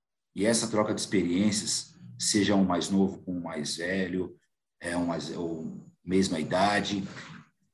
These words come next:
todas elas são válidas, todo mundo tem alguma coisa,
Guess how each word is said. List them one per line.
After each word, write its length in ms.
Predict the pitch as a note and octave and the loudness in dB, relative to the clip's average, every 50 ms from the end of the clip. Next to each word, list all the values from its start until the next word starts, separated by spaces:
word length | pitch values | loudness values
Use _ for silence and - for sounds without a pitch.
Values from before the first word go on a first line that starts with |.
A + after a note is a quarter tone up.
| _ _ _ _ _ - | _ _ _ _ _ 2
todas 280 | - C#3 D3 C#3 A#2+ | 4 6 8 8 8
elas 180 | - A#2 A#2+ A2 | 8 8 8 6
são 180 | - - A#2+ G#2+ | 6 6 4 4
válidas, 440 | - F2 E2+ F2 F2 E2+ E2 - - | 6 6 6 6 4 2 0 -2 0
todo 200 | - A2 G#2+ A2 | 0 2 2 4
mundo 220 | G#2+ G#2+ G#2 - | 2 2 0 0
tem 120 | G#2 A2 G2+ | 0 2 4
alguma 420 | G2 G2 G2 G2 G2 F#2+ - - | 4 4 4 4 4 4 4 2
coisa, 380 | - G#2 G3 - - E2+ - - | 2 2 2 2 2 -2 -6 -8